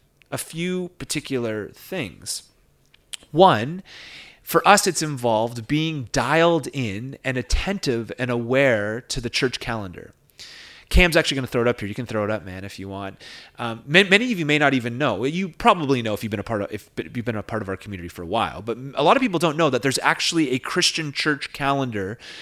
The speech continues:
that many, many people follow, and it has the different seasons, with Advent beginning,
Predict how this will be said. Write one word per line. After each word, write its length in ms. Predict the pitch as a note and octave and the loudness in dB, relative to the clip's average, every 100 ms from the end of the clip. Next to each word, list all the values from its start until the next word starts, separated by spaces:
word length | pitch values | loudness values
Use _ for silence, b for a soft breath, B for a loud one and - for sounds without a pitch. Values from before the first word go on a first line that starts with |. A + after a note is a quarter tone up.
| B - | B -4
that 180 | C#3 | -2
many, 460 | D3+ E3+ F#3 F3+ E3+ | 0 4 4 4 0
many 420 | D3 C#3+ C#3 B2+ | 0 0 0 -4
people 640 | - - A#2+ G#2+ G#2 G2 - | -6 -10 -8 -6 -6 -8 -8
follow, 640 | - G#3 F3 G2 E2+ F#2+ | 0 2 2 -2 -8 -12
and 80 | A2+ | -6
it 60 | |
has 180 | B2 A#2+ | -4 -2
the 80 | A2 | -4
different 320 | G#2 A2 G#2 | -8 -8 -2
seasons, 440 | - A3+ G#3+ F#3+ | 2 4 4 2
with 120 | B2+ - | 0 2
Advent 540 | C#3 E3+ D#3 F3 D#3 | 4 4 4 -2 -2
beginning, 560 | C3+ A2+ C3 D3+ F3+ | -6 -2 0 0 -2